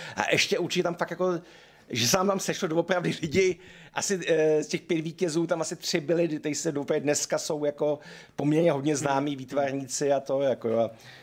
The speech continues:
Speaker 1: já si myslím, že jo, že i co tam chodí do Mučiny, že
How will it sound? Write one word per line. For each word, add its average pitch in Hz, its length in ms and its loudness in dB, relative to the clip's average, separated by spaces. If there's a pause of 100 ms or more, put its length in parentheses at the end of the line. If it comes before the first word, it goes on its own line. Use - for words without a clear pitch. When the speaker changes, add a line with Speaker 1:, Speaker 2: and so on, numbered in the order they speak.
(400)
Speaker 1:
já 123 180 4
si - 120 4
myslím, 160 200 4
že 170 180 2
jo, 165 280 4
že 208 120 -2
i 165 320 0
co 165 140 -8
tam 165 160 -2
chodí 156 220 -2
do 214 60 2
Mučiny, 185 380 2
že 151 160 2